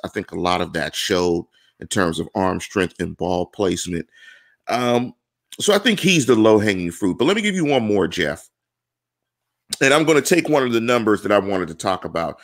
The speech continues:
and we'll jump into that number again 'cause I wanna get your comments about it. But I'm using this just to give evidence for my losers. It's Randy Fichtner. In a game like this, where this is clearly a field position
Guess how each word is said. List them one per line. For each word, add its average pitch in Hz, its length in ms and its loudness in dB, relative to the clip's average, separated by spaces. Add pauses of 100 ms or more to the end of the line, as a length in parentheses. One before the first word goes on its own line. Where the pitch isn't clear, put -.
(180)
and 101 120 0
we'll 156 100 4
jump 123 260 0
into 107 200 -2
that 92 180 2
number 90 340 -2
again 90 300 -2
'cause 90 160 -10
I 95 80 -2
wanna 90 220 -2
get 87 240 -8
your - 80 -8
comments 85 560 -6 (480)
about 101 420 2
it. 90 140 -4
But 104 80 0
I'm 117 160 2
using 110 340 0
this 90 220 0
just - 500 -2
to 85 380 -2 (540)
give 104 240 4
evidence 92 420 2
for 90 140 -2
my 92 200 0
losers. 85 680 -2
It's 185 120 -4
Randy 156 360 2
Fichtner. 110 460 -4 (920)
In 156 100 6
a 156 80 6
game 196 640 2
like 131 240 -2
this, 98 680 -4 (640)
where 107 180 4
this 143 260 0
is 117 100 -8
clearly 123 640 0
a 90 300 0
field 123 400 0
position 98 680 -2